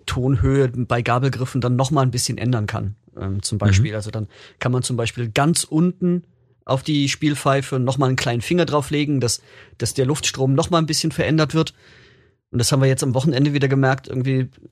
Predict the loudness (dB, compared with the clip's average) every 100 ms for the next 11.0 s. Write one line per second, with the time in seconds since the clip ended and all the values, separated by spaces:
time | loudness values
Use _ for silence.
0 | _ _ _ _ -2 2 4 4 2 0
1 | 0 2 2 -2 _ _ -20 -20 -20 -14
2 | -4 0 2 2 2 0 2 0 0 0
3 | 2 2 2 0 0 2 2 0 -2 -2
4 | 0 -2 0 0 0 0 0 0 0 -2
5 | -2 -2 -2 0 -2 -4 _ -20 -20 _
6 | _ -4 0 0 0 2 2 4 2 0
7 | -2 -2 -2 -2 0 2 2 2 -2 0
8 | 0 0 -6 -16 -12 -4 0 2 2 -2
9 | -2 -2 -2 0 -2 0 0 2 0 0
10 | 2 2 2 0 0 0 0 0 0